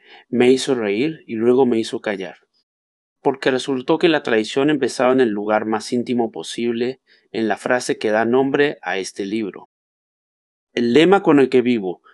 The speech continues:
"Cuida tus pensamientos, porque se convierten en palabras. Cuida tus palabras, porque se convierten en actos". Esa cadena que termina en "El destino circula por el mundo", atribuida a Lao Tzu,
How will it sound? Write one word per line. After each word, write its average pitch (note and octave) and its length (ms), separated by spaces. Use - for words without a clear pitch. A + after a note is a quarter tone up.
"Cuida F#3 300
tus F#3 160
pensamientos, A#2 960
porque B2 220
se - 120
convierten D3 480
en D#3 100
palabras. A#2 640
Cuida F#3 300
tus F3 160
palabras, A#2 720
porque A#2+ 220
se C#3 160
convierten C3+ 480
en A#2+ 140
actos". - 640
Esa D#3 340
cadena D3 440
que C3 140
termina B2 680
en A#2+ 200
"El G#2+ 100
destino A2 460
circula C3 560
por A2+ 120
el G2+ 60
mundo", A#2+ 380
atribuida A2+ 520
a A#2+ 40
Lao A2 200
Tzu, - 360